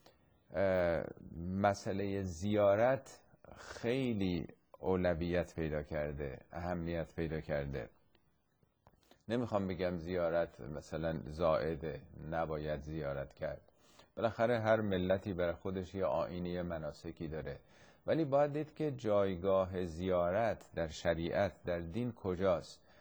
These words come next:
زیارت چه نقشی داره؟ چه اهمیتی داره؟ خب برای ملت ما زیارت شده یک مهمترین کار دینی که تصور می‌شه خدا راضیه،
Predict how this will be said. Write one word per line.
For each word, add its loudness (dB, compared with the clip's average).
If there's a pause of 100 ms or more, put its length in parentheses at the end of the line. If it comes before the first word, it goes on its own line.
(300)
زیارت 0
چه -2
نقشی 0
داره؟ -4
چه -2
اهمیتی -2
داره؟ -8 (800)
خب 2 (340)
برای 6
ملت 2
ما 4
زیارت 2
شده -2
یک 2
مهمترین 0
کار 2
دینی -2
که -8
تصور -2
می‌شه -6
خدا -4
راضیه، -2